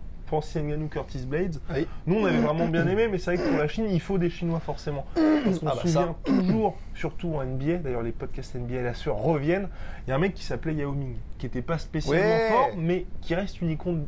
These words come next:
Speaker 1: une icône. Pourquoi ? Parce qu'il a réussi à s'imposer en N B A aux Houston Rockets, et aujourd'hui, ça reste une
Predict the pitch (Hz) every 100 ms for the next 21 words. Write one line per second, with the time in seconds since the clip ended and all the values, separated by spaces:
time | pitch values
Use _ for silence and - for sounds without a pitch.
0 | - 156 151 156 151 165 131 131 - 190
1 | 151 - 143 117 117 165 - 156 113 139
2 | 151 143 135 131 127 139 - - - 170
3 | 175 - 156 127 123 175 175 147 127 151
4 | 170 107 117 160 - - - 165 170